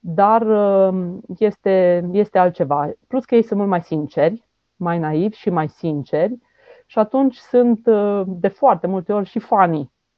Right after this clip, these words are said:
Adică cu ei te și distrezi și muncești cu plăcere, uh, și vezi cum, uh, ce faci tu acolo înflorește. Și motivele astea au fost și cumva cel pe care l-am spus în final a fost,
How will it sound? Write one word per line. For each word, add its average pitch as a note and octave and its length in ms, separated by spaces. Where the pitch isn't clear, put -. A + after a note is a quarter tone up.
Adică F#3 340
cu F3+ 160
ei G3 160
te G3+ 120
și G#3 140
distrezi F#3 640
și - 160
muncești G#3+ 500
cu G#3 120
plăcere, F3 800
uh, F3+ 240
și A#3 160
vezi A3+ 300
cum, F#3+ 320
uh, E3+ 280
ce G3 140
faci F3+ 340
tu G3 160
acolo E3+ 580
înflorește. D#3+ 920
Și A#3 460
motivele A3+ 640
astea F#3 220
au E3+ 60
fost F#3+ 420
și - 180
cumva F3+ 640
cel F3+ 160
pe E3 100
care D#3+ 160
l-am D#3+ 140
spus D#3+ 240
în D3+ 120
final D#3 300
a D#3 60
fost, D3+ 320